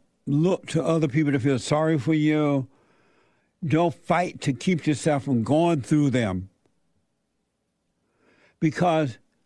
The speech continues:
going through them and allowing yourself to just go through it, because God is never gonna give you any more than you can handle.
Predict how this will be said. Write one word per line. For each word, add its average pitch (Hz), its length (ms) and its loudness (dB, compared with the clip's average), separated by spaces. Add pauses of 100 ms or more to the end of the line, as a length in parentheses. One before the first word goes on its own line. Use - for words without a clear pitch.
(280)
going 220 340 2
through 175 240 0
them 143 460 0
and 147 160 0
allowing 175 640 2
yourself 151 440 0
to 139 120 0
just 123 300 -2
go 147 260 0
through 156 260 0
it, 135 60 -2
because 131 280 0
God 160 300 0
is 123 100 -2
never 139 260 2
gonna 147 240 0
give 139 180 0
you 131 180 0
any 196 240 2
more 151 280 0
than 135 120 0
you 135 160 0
can 107 140 -4
handle. 107 320 -2